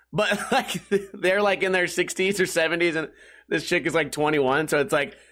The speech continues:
it's like, what? <laughs> Like, you know, everyone can hear you right now, dude. <laughs> It's like the crazy Uncle Lucky guy. And then I said something. He started talking shit to me, like, talking shit on my pants or something. And he, w-, I was ready.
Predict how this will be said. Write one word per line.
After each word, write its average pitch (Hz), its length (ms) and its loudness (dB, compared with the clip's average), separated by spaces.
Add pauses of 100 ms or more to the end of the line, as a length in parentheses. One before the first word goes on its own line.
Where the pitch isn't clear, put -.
(120)
it's 208 160 0
like, 202 160 0
what? 202 480 0
<laughs> - 80 -8
Like, 196 220 0 (200)
you 165 80 0
know, 247 120 4
everyone 285 340 4
can 226 140 2
hear 214 260 2
you 175 260 4
right 160 220 2
now, 156 300 0
dude. 208 480 2
<laughs> - 40 -18
It's 185 140 0
like 170 140 0
the 135 80 -2
crazy 185 420 0
Uncle 185 260 0
Lucky 180 300 0
guy. 143 300 0 (880)
And 170 120 2
then 233 140 2
I 233 160 2
said 220 220 0
something. 202 240 4
He 202 80 0
started 202 240 0
talking 175 260 0
shit 208 300 0
to 180 80 0
me, 190 200 2
like, 127 160 0
talking 165 220 0
shit 170 160 0
on 160 60 0
my 147 120 0
pants 156 380 -2
or 131 60 0
something. 107 420 -2 (1300)
And 113 140 0
he, 139 60 0
w-, 170 180 2
I 120 140 -2
was 175 200 0
ready. - 380 -2